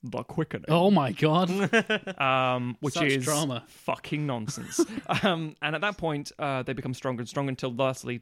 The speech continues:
Speaker 1: two remain, 'cause there can be only one. That's a thing in this film and whole series, except it's fucking abandoned very quickly.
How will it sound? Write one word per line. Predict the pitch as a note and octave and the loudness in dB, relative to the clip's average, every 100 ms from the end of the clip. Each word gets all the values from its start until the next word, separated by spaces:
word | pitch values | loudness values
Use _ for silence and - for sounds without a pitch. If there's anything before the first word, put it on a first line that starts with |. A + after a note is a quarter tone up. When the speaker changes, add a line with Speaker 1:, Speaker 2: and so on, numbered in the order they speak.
| - | -4
Speaker 1:
two | A#3+ A3+ | -2 2
remain, | D#3 C#3+ C3+ C3 B2 | 2 4 2 2 0
'cause | - D3 | -2 0
there | F3 | 0
can | - E3+ | 0 0
be | F#3 | 2
only | A#3 E3 B2 | 2 0 -2
one. | A2 A2+ E3+ _ _ | -4 -4 -6 _ _
That's | D#3 E3+ | -2 -2
a | D3+ | -2
thing | - F3+ | 0 0
in | A#2 | 0
this | A2 - | -4 -6
film | G#2+ A#2+ E3 _ _ | -6 -4 -8 _ _
and | B2 A#2+ | -8 -4
whole | B2+ | -4
series, | C3 B2+ B2 C#3+ | -2 -2 -2 -2
except | - D3+ _ - | -4 -6 _ -6
it's | B2+ - | -6 -2
fucking | E3 - D3 C3 - - | -2 -2 -4 -4 -8 -6
abandoned | C#3 - F#3 D#3 C#3+ | -4 0 0 0 -4
very | C3 C3+ | -2 -2
quickly. | D3 D3 A2 B2+ | -4 -8 -8 -10